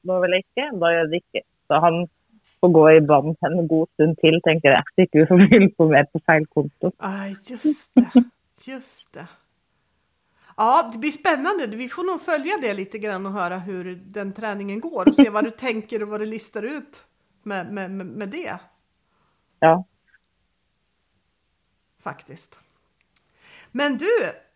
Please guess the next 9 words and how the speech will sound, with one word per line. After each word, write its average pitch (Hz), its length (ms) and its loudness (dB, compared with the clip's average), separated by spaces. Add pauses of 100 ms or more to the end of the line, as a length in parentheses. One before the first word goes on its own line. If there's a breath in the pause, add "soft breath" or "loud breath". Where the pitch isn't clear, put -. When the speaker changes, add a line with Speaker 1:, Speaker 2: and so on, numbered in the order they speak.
(400)
Speaker 2:
nu 277 160 -8
har 381 360 -6
vi 339 260 -10 (2000)
pratat 254 460 -2
en 247 80 -8
hel 233 240 -2
del, 247 300 -8
känner 160 320 -12
jag. 175 180 -12